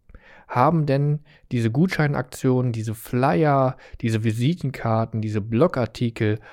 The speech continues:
und so weiter und so fort, das, was du alles bisher gemacht hast, hat das was gebracht? Und wenn die Frage, äh, wenn die Antwort lautet "Nein",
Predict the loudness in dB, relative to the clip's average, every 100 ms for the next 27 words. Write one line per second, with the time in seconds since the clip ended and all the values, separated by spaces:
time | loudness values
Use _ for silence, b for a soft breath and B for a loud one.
0 | B B 2 4 2 4 4 2 -2 -2
1 | -4 0 2 2 0 0 -2 -2 -2 -2
2 | -2 -4 -4 -4 -4 -4 -6 -8 -4 -4
3 | -2 -6 -4 -4 -2 -2 -4 -14 -20 _
4 | _ _ b b b b b -2 2 4
5 | 2 0 -2 0 2 2 2 2 -4 b
6 | b b b 0 2 4 2 2 0 -4
7 | -10 -4 -4 0 2 2 2 2 2 0
8 | 0 2 2 0